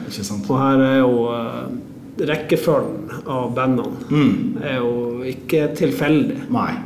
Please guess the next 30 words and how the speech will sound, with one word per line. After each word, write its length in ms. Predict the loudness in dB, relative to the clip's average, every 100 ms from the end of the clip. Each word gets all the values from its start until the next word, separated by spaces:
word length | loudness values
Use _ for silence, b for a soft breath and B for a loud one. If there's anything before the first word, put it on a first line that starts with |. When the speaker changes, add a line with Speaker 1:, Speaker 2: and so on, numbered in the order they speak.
| -10 -4
Speaker 2:
Det 80 |
er 40 | -2
på 60 | 4
en 60 | 6
måte 220 | 4 0
en 120 | -4
tråd 420 | 0 4 4 2 -4
i 40 |
det. 180 | -4 -6 -8 -6
Speaker 1:
Absolutt. 640 | -6 0 2 2 0 -2 -6 -8
Og 80 | 2
det, 220 | 2 4
ja, 160 | 4 6
den 160 | 4
begynner 320 | 6 6 6 6
liksom 300 | 4 4 4
med, 280 | 6 4 2 B B B B -8
med 280 | -4 -2 0
åttién, 640 | 0 2 0 2 2 2 2
åtti 260 | 0 0 2
der. 320 | 2 2 0
Speaker 2:
Black 240 | 0 0 0
Flag, 260 | 0 0 0
er 120 | -4 -6
ikke 60 |
det, 360 | -4 -4 -2 0
som 0 |
Speaker 1:
Jo. 140 | 2
Speaker 2:
er 60 | 0
først? 380 | -4 -6 -10